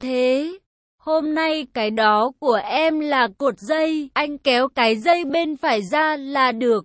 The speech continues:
Nói xong chị lại, lại kề môi vào mình và hôn như chả có chuyện gì xảy ra. Mình nhanh chóng mò vào lại trong đó tìm cái dây, nhẹ nhàng kéo nó ra, và rất dễ dáng nó rơi xuống đất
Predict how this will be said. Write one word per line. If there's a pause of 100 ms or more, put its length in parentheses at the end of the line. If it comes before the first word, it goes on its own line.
Nói (140)
xong
chị
lại,
lại
kề
môi
vào
mình
và
hôn
như
chả
có
chuyện
gì
xảy (100)
ra.
Mình
nhanh
chóng
mò (100)
vào
lại
trong
đó (160)
tìm
cái
dây, (400)
nhẹ
nhàng
kéo
nó
ra,
và
rất
dễ
dáng
nó
rơi (120)
xuống
đất